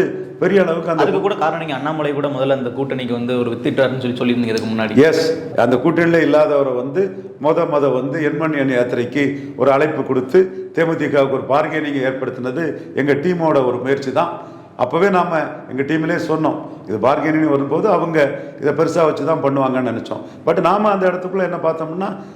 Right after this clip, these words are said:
Speaker 1: ஒரு விஜயகாந்த் கட்சி, அஹ், திரு-, திரு-, தினகரனோட கூட்டணி வச்சுக்கிட்டு ஒரு பிடிநிலை இல்லாம இருக்கிறாங்க. அவங்க என் டி ஏக்குள்ள ஒரு பிடிநிலையோட வரட்டுன்னு விஜயகாந்த் மேல உள்ள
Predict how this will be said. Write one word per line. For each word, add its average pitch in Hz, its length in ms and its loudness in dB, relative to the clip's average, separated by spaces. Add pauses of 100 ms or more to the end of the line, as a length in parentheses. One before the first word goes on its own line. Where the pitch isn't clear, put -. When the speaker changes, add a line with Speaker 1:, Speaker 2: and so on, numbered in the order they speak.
(120)
Speaker 1:
ஒரு 139 300 6
விஜயகாந்த் 160 520 0
கட்சி, 147 300 -2 (260)
அஹ், 123 100 0
திரு-, 156 220 2
திரு-, 160 180 2
தினகரனோட 160 440 2
கூட்டணி 151 300 -2
வச்சுக்கிட்டு 139 480 0 (560)
ஒரு 143 120 6
பிடிநிலை 190 460 4
இல்லாம 156 300 4
இருக்கிறாங்க. 127 400 -4 (400)
அவங்க 202 300 0
என் 202 160 4
டி 214 80 0
ஏக்குள்ள 208 240 2
ஒரு 202 120 4
பிடிநிலையோட 190 540 2 (380)
வரட்டுன்னு 208 460 2
விஜயகாந்த் 196 420 2
மேல 185 180 -2
உள்ள 170 200 -4